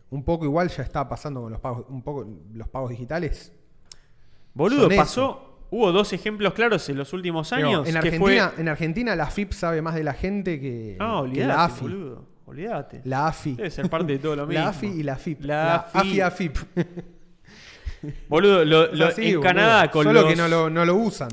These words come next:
Speaker 2: en Canadá con la protesta de camioneros,
Speaker 1: Obvio,
Speaker 2: agarraron,
Speaker 1: por
Speaker 2: les
Speaker 1: eso.
Speaker 2: congelaron las
Speaker 1: Sí,
Speaker 2: cuentas
Speaker 1: boludo.
Speaker 2: y no
Speaker 1: Mal.
Speaker 2: les quedó otra, boludo.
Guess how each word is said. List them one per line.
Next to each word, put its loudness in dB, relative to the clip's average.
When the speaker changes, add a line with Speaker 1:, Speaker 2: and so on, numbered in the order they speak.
Speaker 2:
en -8
Canadá 2
con 4
la 4
protesta -2
de 0
camioneros, 0
Speaker 1:
Obvio, -2
Speaker 2:
agarraron, 4
Speaker 1:
por -10
Speaker 2:
les 2
Speaker 1:
eso. 0
Speaker 2:
congelaron 2
las 0
Speaker 1:
Sí, -12
Speaker 2:
cuentas 2
Speaker 1:
boludo. -6
Speaker 2:
y -2
no 4
Speaker 1:
Mal. 4
Speaker 2:
les 0
quedó 4
otra, 0
boludo. -10